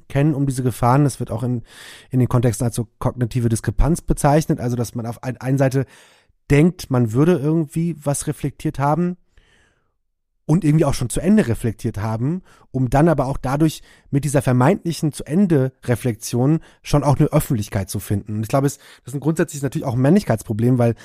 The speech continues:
diese, ne, das, das muss ich auch selbstkritisch sehen,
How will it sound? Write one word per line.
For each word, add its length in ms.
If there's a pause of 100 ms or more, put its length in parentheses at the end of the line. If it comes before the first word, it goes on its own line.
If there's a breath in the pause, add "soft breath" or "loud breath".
(140 loud breath)
diese, 260 (280)
ne, 160
das, 160
das 140
muss 120
ich 60
auch 60
selbstkritisch 440
sehen, 360